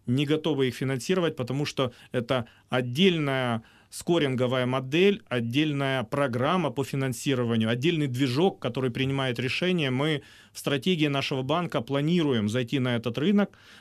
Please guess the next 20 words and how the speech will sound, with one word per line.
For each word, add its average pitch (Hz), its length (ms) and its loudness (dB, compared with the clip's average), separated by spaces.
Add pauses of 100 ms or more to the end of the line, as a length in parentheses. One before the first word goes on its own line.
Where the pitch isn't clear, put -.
(120)
На 135 120 0
этом 147 240 0
рынке 147 640 2 (400)
есть 127 320 0
другие 143 500 0
игроки, 135 500 2
на 139 140 0
этом 127 280 0
рынке 147 360 0
есть, 131 320 0
кроме 123 300 0
банков, 120 560 0 (240)
разные 120 640 -2 (120)
финтех 139 480 0
или 113 140 2
финансовые 120 580 -2
компании. 143 720 0 (160)
И - 60 -2
эта, 135 320 0 (300)
а, 127 400 -2